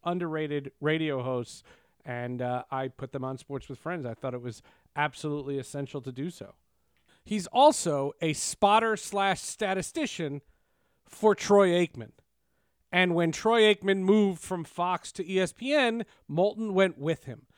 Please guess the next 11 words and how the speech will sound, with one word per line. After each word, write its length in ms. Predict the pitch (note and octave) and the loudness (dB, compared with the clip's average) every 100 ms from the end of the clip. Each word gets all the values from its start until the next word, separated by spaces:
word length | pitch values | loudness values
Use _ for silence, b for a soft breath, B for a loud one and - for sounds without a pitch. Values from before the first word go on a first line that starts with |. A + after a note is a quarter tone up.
| _ | _
So 140 | - F3 | -10 -6
instead 360 | F3 - C4 | -6 2 4
of 140 | C#4+ G#3+ | 4 0
working 340 | A3 - G#3+ | -2 -2 -8
Sunday 440 | - G#3 G#3 G#3+ | -4 -2 0 0
afternoons, 840 | F#3+ F#3 G3 B3+ C4+ A3 G#3+ - - _ _ | 0 -2 -4 -2 0 2 0 -4 -12 _ _
he 200 | - G#3 | -2 -2
now 320 | F#3 G3 G3 | 2 4 4
works 400 | F#3+ E3+ F3 - - | 4 4 2 -2 -14
Monday 460 | C#3 D#3 E3+ E3+ | -8 -6 -4 -4
Night 260 | D#3 C#3 | -4 -6